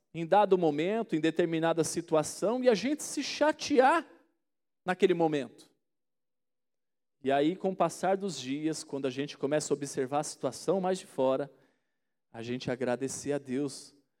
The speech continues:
"Obrigado, Senhor, porque você não permitiu, porque deu errado aquilo ali. Porque se desse certo, eu estaria perdido, eu teria arruinado minha vida."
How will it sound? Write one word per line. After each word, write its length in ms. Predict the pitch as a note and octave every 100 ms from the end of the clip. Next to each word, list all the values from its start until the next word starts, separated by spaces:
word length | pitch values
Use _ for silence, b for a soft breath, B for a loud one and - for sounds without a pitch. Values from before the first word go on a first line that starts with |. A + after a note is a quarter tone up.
| _ _
"Obrigado, 680 | B2+ D3 E3 D3 D#3+ G3 F#3
Senhor, 300 | - D3 C#3+
porque 180 | - D#3
você 240 | D#3+ E3+
não 100 | E3+
permitiu, 580 | F3 F3+ F#3+ G3+ - G3
porque 200 | - G3
deu 300 | F#3 G3+ C4
errado 360 | B3 E3+ A#3 B3+
aquilo 240 | B3+ C#4+
ali. 240 | A#3+ C#4+ D#4 B B B -
Porque 220 | F#3+ B3
se 160 | -
desse 360 | F#3+ A3 B3 C4
certo, 680 | - G#3 A#3+ C#4+ - G4 F#4
eu 80 | C#4+
estaria 320 | - D4+ C#4+
perdido, 600 | D4 B3 D#3+ A#3 F#3+ B3
eu 40 |
teria 240 | - F#3 A3
arruinado 540 | A#3+ G#3 G#3+ D4 B3
minha 160 | G#3 E3
vida." 420 | D#3+ C4+ C#4+